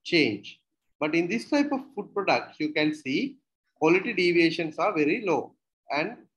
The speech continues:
flavor also will increase, enhanced flavor we can get, and aroma and the shelf life also very high. So therefore, uh, the indigenous people, they have used this type of techniques for very suscep-,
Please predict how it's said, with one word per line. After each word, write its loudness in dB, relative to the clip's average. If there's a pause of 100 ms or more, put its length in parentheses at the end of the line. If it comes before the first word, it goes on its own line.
flavor 0
also -4
will -2
increase, -4 (720)
enhanced -2
flavor -2
we -8
can -10
get, 0 (480)
and -6
aroma 0 (240)
and -12
the -8
shelf -4
life -4 (320)
also -8 (680)
very 0
high. 0
So -6
therefore, 0 (500)
uh, -12 (560)
the 4
indigenous 2
people, 0
they 4
have 2
used 0
this -8
type -2
of -4 (200)
techniques -2 (640)
for 2
very 4
suscep-, -2